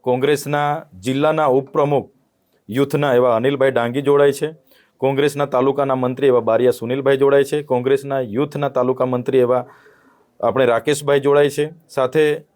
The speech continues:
બાપ પાર્ટીના આદિવાસી પરિવારના સ્થાપક, અ, સ્થાપનાથી કામ કરતા એવા હટીલા કમલેશભાઈ પણ આજે જોડાય છે, સાથે હિરજીભાઈ માવી ભાજપમાંથી જોડાય છે, પ્રકાશભાઈ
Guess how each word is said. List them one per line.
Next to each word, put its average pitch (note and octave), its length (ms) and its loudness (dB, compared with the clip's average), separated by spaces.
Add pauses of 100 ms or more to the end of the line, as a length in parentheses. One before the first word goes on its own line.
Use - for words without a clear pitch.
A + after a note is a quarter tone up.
(160)
બાપ C3 340 -2
પાર્ટીના C#3+ 640 -2
આદિવાસી C3+ 520 0
પરિવારના C3 540 0
સ્થાપક, C3 480 -4 (420)
અ, B2 260 2 (320)
સ્થાપનાથી E3 540 -2
કામ C#3+ 240 -4
કરતા C3 260 0
એવા B2 140 2
હટીલા B2+ 380 -2
કમલેશભાઈ B2 680 -2 (340)
પણ C#3 120 -2
આજે C#3 220 0
જોડાય C#3+ 300 2
છે, C#3+ 100 -4
સાથે C#3 280 -2
હિરજીભાઈ C3+ 500 -2
માવી C3+ 420 -2
ભાજપમાંથી C3 720 -2
જોડાય C#3+ 260 2
છે, D3 220 -6 (320)
પ્રકાશભાઈ C#3 720 0